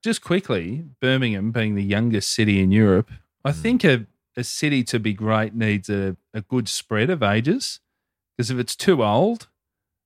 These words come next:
Speaker 1: it's always conservative and shit. And if it's
Speaker 2: Yeah.
Speaker 1: too young, I'm getting the vibes knife crime.
Speaker 2: Yeah, there is a bit of that.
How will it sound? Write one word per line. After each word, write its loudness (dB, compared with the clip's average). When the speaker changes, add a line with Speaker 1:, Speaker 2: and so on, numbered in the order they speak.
Speaker 1:
it's -10
always 2
conservative 0
and -2
shit. -2
And -4
if -6
it's -6
Speaker 2:
Yeah. -12
Speaker 1:
too 0
young, 2
I'm -10
getting -4
the -8
vibes -4
knife -4
crime. -12
Speaker 2:
Yeah, -4
there -6
is -8
a -18
bit -10
of -10
that. -8